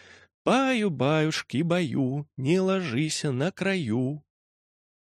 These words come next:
Мы любим рассуждать, что наши дискурсы мировоззрения поднимаются откуда-то из сокровенной глубины нашего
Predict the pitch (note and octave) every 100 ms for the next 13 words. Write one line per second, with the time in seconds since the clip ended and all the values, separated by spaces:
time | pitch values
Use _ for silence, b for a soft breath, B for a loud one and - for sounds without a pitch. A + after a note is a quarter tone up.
0 | _ _ - D#3 C4+ A#3 C#3 C3 - G3
1 | G3+ E4 D4+ - D#3+ C#3 A#2+ A3 A#3+ D3
2 | B2 A3+ - C3+ - A#2 A#2 B2+ F3+ A#3
3 | D#4+ D4 G#3 - C#3 F3+ C#4 A3+ D#3+ C#3
4 | - A3 F3+ F3+ - F3+ - B B B
5 | - G3 - C3 G#2 A2+ A3+ G#3 F#3 C#3+
6 | C#3 C3 D3+ D#3 D3 - B B A2 D3+
7 | - C#3 C3+